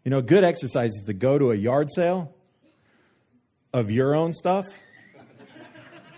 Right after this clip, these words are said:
before you go to other people's yard sales. Because when you go to other people's yard sales, you realize,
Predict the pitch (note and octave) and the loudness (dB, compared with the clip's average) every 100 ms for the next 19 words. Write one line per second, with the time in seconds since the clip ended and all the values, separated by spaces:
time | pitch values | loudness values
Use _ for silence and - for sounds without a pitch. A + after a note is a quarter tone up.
0 | - - - - - - - _ _ C3+ | -20 -20 -20 -20 -20 -20 -20 _ _ 0
1 | B2+ F#3 G#3 F3 E3 D3 F#3+ F3 B2 G2+ | 0 4 4 4 4 6 4 2 0 -2
2 | F#2+ G#2+ F#2 F#2+ G2 F2 F2 - A2 D3 | -4 -4 -6 -8 -8 -10 -12 -8 -4 -2
3 | A#2 C3 C3+ D#3 F3 E3+ G3 E3 D3 C3 | -2 -2 -2 0 2 2 0 -2 -2 0
4 | D#3+ E3+ D3 A#2 C3+ B2+ D#3+ G3+ C3 G#2 | -2 0 -4 -2 -4 -2 0 2 0 -4
5 | F#2+ | -8